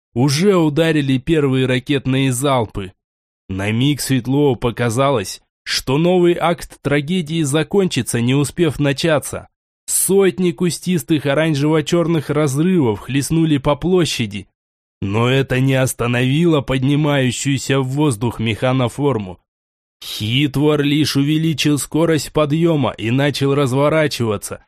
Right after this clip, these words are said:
стряхивая с себя остатки зданий. Антона захлестнула волна настоящего ужаса. Он много повидал за этот день, и теперь его не могла ввергнуть в шок встреча с сотней рагдов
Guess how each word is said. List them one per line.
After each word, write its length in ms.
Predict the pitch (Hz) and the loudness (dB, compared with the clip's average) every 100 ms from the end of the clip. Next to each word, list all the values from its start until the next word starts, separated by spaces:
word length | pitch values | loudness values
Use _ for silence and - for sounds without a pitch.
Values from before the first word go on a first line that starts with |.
| _ _ | _ _
стряхивая 880 | - - 185 180 170 - 147 151 139 | -8 -2 2 2 2 2 2 2 0
с 80 | - | -2
себя 420 | 165 160 156 143 | -4 0 2 0
остатки 560 | - - 139 - 123 | -2 -2 -2 -2 -4
зданий. 560 | 120 110 123 117 101 - _ _ _ _ | -4 -2 0 0 -4 -8 _ _ _ _
Антона 640 | - 104 - 131 135 135 | -4 -4 0 2 2 2
захлестнула 800 | 110 127 123 123 - 135 143 131 | 0 -2 -2 -4 -2 0 2 2
волна 420 | 123 127 139 143 | 2 0 2 2
настоящего 1000 | 131 123 - 131 143 139 - 143 151 135 - | 0 -2 -2 0 2 0 0 0 0 0 0
ужаса. 680 | 185 165 117 104 - 95 - _ _ _ | 0 2 0 -4 -6 -8 -10 _ _ _
Он 200 | 95 104 | -2 2
много 440 | 120 131 170 170 160 | 2 4 2 2 2
повидал 520 | 160 156 151 156 143 | 2 2 2 2 0
за 160 | 117 127 | 0 0
этот 340 | 127 127 113 | 0 -2 -4
день, 360 | 113 131 98 - _ _ - | -2 -2 -2 -8 _ _ -12
и 80 | 101 | -6
теперь 360 | 113 113 127 | -4 -2 2
его 200 | 135 139 | 2 2
не 160 | 143 143 | 2 2
могла 420 | 156 147 170 165 | 2 2 2 2
ввергнуть 580 | 139 135 156 143 151 147 | 0 0 0 0 0 -2
в 60 | |
шок 380 | - - 185 147 | -6 -2 0 0
встреча 560 | - - 143 151 - 139 | -4 -6 -2 0 0 -4
с 80 | - | -2
сотней 480 | 165 151 147 143 | -2 0 0 0
рагдов 560 | 143 160 139 107 92 - | 0 0 -2 -4 -8 -12